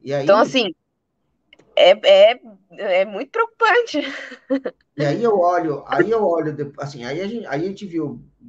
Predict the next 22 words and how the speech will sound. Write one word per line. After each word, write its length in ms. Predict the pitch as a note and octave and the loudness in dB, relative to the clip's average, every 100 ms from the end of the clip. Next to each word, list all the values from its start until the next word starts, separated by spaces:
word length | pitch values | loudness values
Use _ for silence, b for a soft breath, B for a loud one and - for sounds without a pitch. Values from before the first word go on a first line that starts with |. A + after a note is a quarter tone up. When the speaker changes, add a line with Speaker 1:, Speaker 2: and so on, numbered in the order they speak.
| _ | _
Speaker 1:
Blumenau, 560 | C#3+ C#3 C#3+ C#3 C3+ E3+ | -16 -10 -8 -8 -8 -8
o 40 | |
que 60 | F3+ | -10
aconteceu 280 | D3+ C#3+ C#3 | -16 -12 -10
em 20 | |
Blumenau, 720 | C#3 C#3 C3+ C#3+ F3+ D#4+ - _ _ _ _ _ | -8 -8 -8 -6 -6 -8 -14 _ _ _ _ _
aí 380 | C3 C#3+ E3+ G#3+ - | -6 -4 -4 -8 -12
tivemos 400 | - F3 E3+ D3+ | -10 -8 -8 -8
quatro 240 | E3+ E3 | -8 -8
torneios 300 | E3 D#3+ D#3 | -8 -8 -8
no 80 | D3+ | -8
Brasil, 600 | D#3 D3 D3+ A#3+ C#4+ - - _ | -6 -6 -6 -6 -6 -10 -14 _
e 80 | F#3+ | -14
o 60 | A#3 | -6
que 80 | D4 | -6
a 40 | |
gente 240 | B3+ A#3 | -6 -10
vê 280 | F3 A3 F4 | -8 -6 -6
não 260 | B3 A3+ A#3 | -8 -8 -8
era 240 | A4+ D5+ | -8 -12
muito 180 | F#4 D4 | -12 -12
diferente. 720 | A#3+ B3 G3+ G3+ A#3+ - _ | -8 -4 -4 -6 -10 -18 _